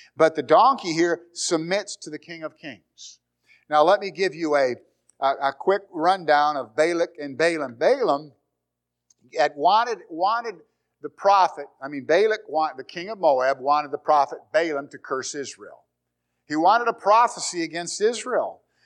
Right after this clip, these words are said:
But Balaam, who's normally an ungodly guy, couldn't do it 'cause he kept getting these visions from God that God was gonna bless Israel. So he's saying, "I, I can't do that. I only foresee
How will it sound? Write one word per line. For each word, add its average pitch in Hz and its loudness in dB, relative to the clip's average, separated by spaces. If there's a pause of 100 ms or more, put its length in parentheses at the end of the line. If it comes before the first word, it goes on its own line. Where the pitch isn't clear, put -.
(360)
But 175 2
Balaam, 233 4
who's 180 -8
normally 208 0
an 185 -4
ungodly 175 0
guy, 185 2
couldn't 196 -10
do 226 2
it 220 -2 (100)
'cause 160 -10
he 175 -14
kept 196 -6
getting 190 -18
these 151 -18
visions 190 -10
from 156 -20
God 175 2 (240)
that 170 -12
God 196 2
was 165 -14
gonna 180 -10
bless 190 -4
Israel. 240 -8 (400)
So 214 2
he's 208 -2
saying, 269 -2
"I, 208 -2
I 202 4
can't 202 -10
do 262 -8
that. 202 4
I 160 4
only 240 -2
foresee 214 -8